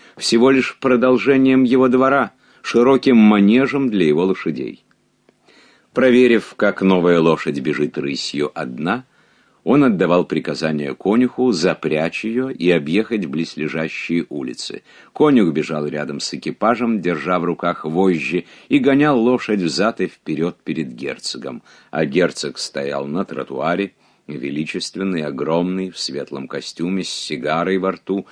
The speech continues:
с непокрытой головой, с моноклем, застывшим в глазу от любопытства. Затем, чтобы самому испытать лошадь,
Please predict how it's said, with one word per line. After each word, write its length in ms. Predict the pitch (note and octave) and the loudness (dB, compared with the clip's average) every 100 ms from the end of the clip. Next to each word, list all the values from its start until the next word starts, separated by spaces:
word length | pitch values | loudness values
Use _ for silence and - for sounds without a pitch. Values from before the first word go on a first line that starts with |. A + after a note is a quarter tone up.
| - - | -18 -10
с 180 | - | -6
непокрытой 640 | E2+ D#2 D#2 D2+ D#2+ D2+ C#2 | -4 -4 -6 -6 -6 -6 -10
головой, 520 | C2 C#2+ C2+ D2+ G2+ | -8 -8 -4 0 0
с 160 | F2+ - | 0 -6
моноклем, 760 | C#2+ C#2 D#2+ G2+ F#2+ G#2 G2+ - _ - | -10 -6 -2 -2 0 -4 -4 -10 _ -8
застывшим 840 | D#2+ G2 - G2 G2 - F#2 F#2 | -2 -2 -2 -2 -2 -4 -4 -4
в 40 | |
глазу 400 | D#2 F#2 F2 F2+ | -2 -2 -2 -2
от 140 | F#2+ F2+ | -2 -2
любопытства. 840 | F2+ F2+ F2 F#2 E2+ - G2 F#2 - _ - - | -2 -2 -4 -6 -6 -8 -6 -6 -8 _ -12 -2
Затем, 440 | F#2 G2+ A#2+ A#2 | 0 2 2 2
чтобы 260 | - F#2+ F#2 | 2 0 0
самому 440 | G2 G2+ G#2 G2 | 0 2 4 4
испытать 560 | D2 - D#2+ E2 D#2 E2 | 0 -6 -8 -4 -6 -4
лошадь, 420 | E2 - D2 | -4 -4 -10